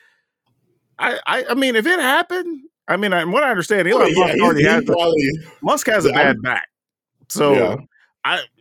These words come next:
Speaker 1: I mean, he might get submitted in round one. <laughs> Like, that's all I'm
Speaker 2: I'm
Speaker 1: saying.
Speaker 2: sure as long as he fights other billionaires, he's okay. <laughs> You know, he
Speaker 1: I'm just saying, like, it's, it's, like, I, I think if I had to take money,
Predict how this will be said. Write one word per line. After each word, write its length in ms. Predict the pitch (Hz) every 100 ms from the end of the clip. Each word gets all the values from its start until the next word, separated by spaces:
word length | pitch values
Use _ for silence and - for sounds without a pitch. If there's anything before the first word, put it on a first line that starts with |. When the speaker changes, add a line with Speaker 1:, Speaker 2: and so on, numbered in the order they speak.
| _ -
Speaker 1:
I 120 | 156
mean, 340 | 180 165 139
he 140 | 131 233
might 240 | 247 180
get 160 | 151 147
submitted 380 | 139 127 147 117
in 120 | 107
round 240 | 107 101 101
one. 240 | 101 80
<laughs> 40 | _ _ _ _ _ _ _ _ _ 135
Like, 200 | 120 110 -
that's 680 | 202 135 202 - 180 -
all 180 | 196 180
I'm 100 | 143
Speaker 2:
I'm 100 | 160
Speaker 1:
saying. 100 | 131
Speaker 2:
sure 240 | 185 180
as 60 | 165
long 240 | 160 165
as 140 | 160 156
he 120 | 170
fights 480 | 165 147 151 156 -
other 260 | 117 143 127
billionaires, 800 | 98 120 139 117 98 90 85 -
he's 180 | 120
okay. 380 | 95 85 107 92 -
<laughs> 60 |
You 400 | - - 220 220
know, 420 | - 196 156 180 175
he 380 | 175 185 - _ _ - _ _ _ _ -
Speaker 1:
I'm 180 | 262 427
just 200 | 294 208
saying, 340 | 220 240 123
like, 240 | 117 135 202
it's, 180 | 277
it's, 320 | 85 233 269 - _ _ _ _ _ -
like, 320 | 175 160 147 _ _ _ -
I, 180 | 202 - -
I 160 | 240
think 240 | 302 311 220
if 100 | 208
I 120 | 233
had 160 | 240
to 40 | 202
take 220 | 208 196
money, 440 | 180 214 285 311